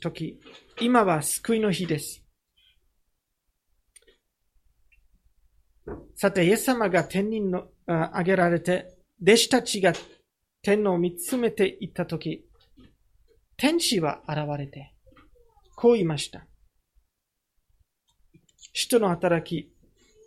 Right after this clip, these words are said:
一章十一節です。ガリラヤの人たち、どうして天を目上げて立っているのですか？あなた方を離れて天に上げられたこのイエスは、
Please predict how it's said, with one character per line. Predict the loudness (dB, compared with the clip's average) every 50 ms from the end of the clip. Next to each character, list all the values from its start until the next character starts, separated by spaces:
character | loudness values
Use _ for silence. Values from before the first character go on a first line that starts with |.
| _ -20 -20 -20 -20 _ _ _ _ _ _ _ _ _ _ _ _ _ _ _ _ _ _ -20 -20 -20 _ _ _
一 | -6 -4
章 | -2 0 2 2 2
十 | 0 0 -2
一 | -4 -4
節 | -4 -6 -8 -8 -10
で | -12 -14 -14
す。 | -16 -18 -20 -20 _ _ _ _ _ _ _ _ _ _ _ -20 _ _ _ _ _ _ -20 -20 -20 -20 -20 -20 -20 -20 -20 _ _ _ -20 -20 _ _ 4
ガ | 6 8 8
リ | 8 8
ラ | 8 8
ヤ | 8 6
の | 6 4
人 | 2 0 -2 -2
た | 0 0 0
ち、 | 0 -2 0 6
ど | 8 10 10 10
う | 8
し | 6 4
て | 2 2
天 | 2 2 2 2 2 2 2
を | 4 4 4 2 0 -4 -10 -14 _ -4
目 | 2 4 6 8
上 | 8 8
げ | 6 4 2
て | 2 0 -2
立 | -2 -2 -4
っ | -4 -6 -6 _
て | 0 2 4
い | 4
る | 4 4
の | 4 2
で | 0 -2 -4
す | -6 -6
か？ | -10 -12 -12 -14 -20 -20 -20 -20 -20 -20 -20 -20 -20 -20 _ _ _ _ _ _ _ _ _ -20 -20 -20 -20 _ 2
あ | 4 6
な | 6 6
た | 6 6 6
方 | 6 6 6 4 4 6 6
を | 6 6 4 -2 -16 _ _ _ _ _
離 | -4 0 2 2 4 4
れ | 4 2 2
て | 2 -2 -2 -2 -4 _ _
天 | -2 0 0 0 0
に | 0 0 0 -2
上 | -2 -4 -2 2
げ | 4 6
ら | 6 6 6
れ | 4 2
た | 0 -2 -4
こ | -2 -2 -2
の | 0 0 0 2
イ | 0
エ | 0 0
ス | 0 -2 0
は、 | 2 2 2 0 -2